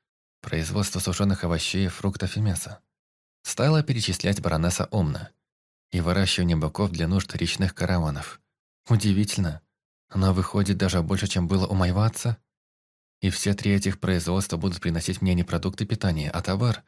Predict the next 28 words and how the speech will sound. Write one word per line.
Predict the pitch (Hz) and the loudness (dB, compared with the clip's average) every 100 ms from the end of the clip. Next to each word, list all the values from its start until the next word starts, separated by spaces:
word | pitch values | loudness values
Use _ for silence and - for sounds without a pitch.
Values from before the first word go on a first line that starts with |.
| _ _ | _ _
за | - 87 | -4 -2
который | 85 90 85 | 0 0 2
можно | 101 95 | 2 2
выручать | 90 87 82 92 - | 0 0 0 -4 -4
прибыль. | - 80 - - _ _ _ _ - | -4 -4 -6 -12 _ _ _ _ -18
Платить | - 95 101 101 | -4 0 2 0
крестьянам | - 90 - 98 104 95 | 0 -2 0 0 4 4
и | 90 | 2
рабочим, | 85 85 120 104 80 | 0 0 0 0 -2
пуская | 73 80 - 87 | -4 -4 0 0
часть | - 90 - | 0 -2 0
средств | 98 95 | 0 0
в | 92 | 0
оборот. | 90 98 85 - - _ _ _ _ _ - | 0 2 0 -4 -18 _ _ _ _ _ -6
Если | 90 85 - 82 | -2 -2 -2 -4
пущу | - 85 - | -2 -2 0
на | 85 | 0
свои | - 85 | 0 -2
земли | 80 85 85 | 0 2 2
другого | 76 80 90 82 | 0 -2 0 0
производителя, | - 80 78 82 95 90 78 80 _ _ _ _ - - | 0 -2 0 -2 -2 -2 -4 -6 _ _ _ _ -14 -6
то | 90 | 0
он | 90 92 | 2 2
станет | - 87 87 - | 0 0 0 -2
платить | 82 95 95 | -4 -2 -2
только | 85 - | -2 -2
арендную | 90 87 87 80 82 | 0 2 2 0 -2
плату, | 101 98 - - | 0 0 -2 -16